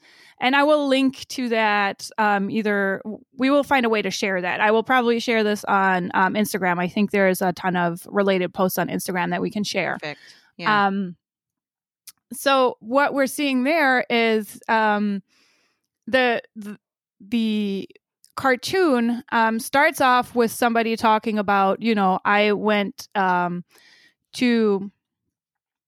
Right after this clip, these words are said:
Speaker 1: uh, when I was in my first job, I went to go visit a colleague and she was trying, you know, to make, I went to a colleague's house for dinner and she was trying to prepare a meal and she was, at the same time, she was trying to feed her kids. And there were all of these li-, these different things going on."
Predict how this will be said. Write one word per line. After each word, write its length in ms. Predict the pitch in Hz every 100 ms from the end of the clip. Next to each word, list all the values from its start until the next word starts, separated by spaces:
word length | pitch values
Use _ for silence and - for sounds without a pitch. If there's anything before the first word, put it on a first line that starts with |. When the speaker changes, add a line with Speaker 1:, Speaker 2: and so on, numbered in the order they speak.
| _ - _ -
Speaker 1:
uh, 260 | 240 - -
when 180 | 233 240
I 140 | 233
was 160 | 226 226
in 60 |
my 100 | 214
first 240 | 208 208 -
job, 320 | 339 320 285
I 80 | 240
went 240 | 226 214
to 100 | -
go 200 | 202 208
visit 260 | 196 214 202
a 60 |
colleague 520 | 196 - 285 269 269 -
and 160 | 226
she 380 | - - 240 233
was 220 | 220 208
trying, 560 | - 240 220 214 208 214
you 60 |
know, 140 | 214 190
to 260 | - 214 190
make, 340 | 220 233 - - - 202 -
I 120 | 220
went 180 | 220 233
to 80 | 240
a 60 | 208
colleague's 380 | 233 226 214 -
house 180 | 202
for 140 | - 202
dinner 260 | 240 247
and 100 | 233
she 120 | 214 214
was 100 | -
trying 220 | 220 208
to 60 |
prepare 360 | 202 202 220 202
a 40 |
meal 300 | 208 277 254
and 140 | 226 208
she 100 | 220
was, 220 | 202 196 -
at 160 | 208
the 60 | 214
same 240 | - 208
time, 200 | 208 208
she 120 | 202 202
was 100 | 190
trying 280 | 208 196
to 60 | 196
feed 260 | - 220 190
her 100 | 190
kids. 360 | - 269 254 - - - -
And 100 | 226
there 80 | 233
were 80 |
all 220 | - 240 269
of 100 | 269
these 200 | 269 247
li-, 140 | 254
these 260 | 220 202 233
different 400 | - 240 233 208
things 300 | 262 262 269
going 260 | 233 208 196
on." 320 | 185 190